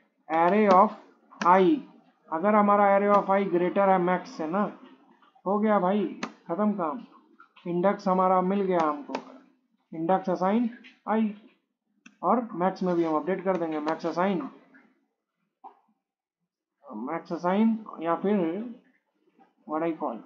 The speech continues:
index का, हाँ, index का हमको need है और max का भी need है,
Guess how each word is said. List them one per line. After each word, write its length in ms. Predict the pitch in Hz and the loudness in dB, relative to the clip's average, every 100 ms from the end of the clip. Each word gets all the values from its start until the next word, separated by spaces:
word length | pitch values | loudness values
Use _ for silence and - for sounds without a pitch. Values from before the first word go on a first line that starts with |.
| - | -14
index 440 | 165 165 185 - - | -8 -4 -4 -6 -8
का, 440 | 170 156 202 208 - - _ - _ _ - - - _ _ _ _ _ - _ _ _ _ _ _ _ _ _ _ _ - | -2 -2 -2 -8 -20 -20 _ -20 _ _ -20 -20 -20 _ _ _ _ _ -20 _ _ _ _ _ _ _ _ _ _ _ -2
हाँ, 220 | 170 156 | 0 2
index 360 | 165 175 180 - | 2 2 0 0
का 140 | 175 | 0
हमको 260 | 170 165 180 | 0 2 0
need 280 | 170 180 165 | 2 2 4
है 160 | 208 | 4
और 140 | 190 185 | 4 4
max 300 | 170 170 - | 2 0 -2
का 140 | 170 | -4
भी 100 | 156 | -2
need 240 | 147 147 | -2 -6
है, 100 | 135 | -10